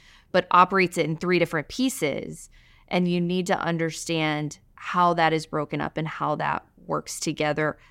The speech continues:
how different charges and resources are allocated, and making sure that those,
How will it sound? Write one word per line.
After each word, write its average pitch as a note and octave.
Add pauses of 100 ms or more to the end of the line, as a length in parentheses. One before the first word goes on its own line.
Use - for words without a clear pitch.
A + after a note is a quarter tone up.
(100)
how F3+
different E3+
charges D#3+
and D3
resources D3
are D3
allocated, D#3+ (260)
and G#3
making B3+
sure A#3
that G#3
those, G3